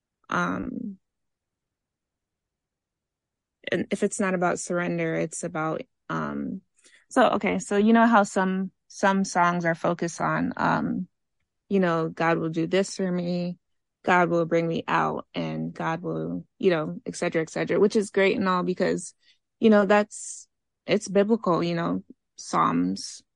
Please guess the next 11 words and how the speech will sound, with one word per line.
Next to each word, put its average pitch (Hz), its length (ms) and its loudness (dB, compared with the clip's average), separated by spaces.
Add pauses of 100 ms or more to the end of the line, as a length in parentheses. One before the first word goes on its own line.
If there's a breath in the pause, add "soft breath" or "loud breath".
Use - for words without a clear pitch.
(420)
a - 100 0
lot 175 180 4
of 165 80 -4
Psalms 175 460 2
talk 185 240 0
about 165 320 4
how, 165 440 2
um, 165 460 -6 (760)
um, 175 340 0
"God 160 260 2
will 160 420 -2